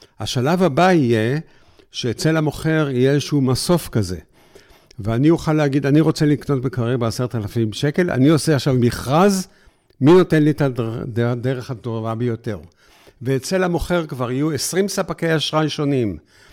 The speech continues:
חוץ-בנקאים, בנקאים, כרטיסי אשראי, מהחלל, לא חשוב איפה, בתוך חמש שניות אני אקבל את ההצעה הטובה ביותר,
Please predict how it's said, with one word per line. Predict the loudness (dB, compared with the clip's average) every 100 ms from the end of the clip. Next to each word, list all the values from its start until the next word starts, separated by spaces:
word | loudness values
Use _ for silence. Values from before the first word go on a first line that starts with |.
| _ -20 _
חוץ-בנקאים, | 0 0 2 2 2 2 4 6
בנקאים, | 4 2 2 4 6 6
כרטיסי | 4 -2 -6 0 0
אשראי, | 0 0 2 2
מהחלל, | 4 2 0 0 2 2 0 -10 _ -8
לא | -6
חשוב | -2 0 0
איפה, | 0 0 4 2 0 -14 _ _ -6
בתוך | -2 0 2
חמש | 4 4 2
שניות | 2 2 2
אני | 0
אקבל | -2 0 0 0
את | 0
ההצעה | -4 -4 -4 -2 -2 -4 -6
הטובה | -2 2 4 4
ביותר, | 4 4 4 2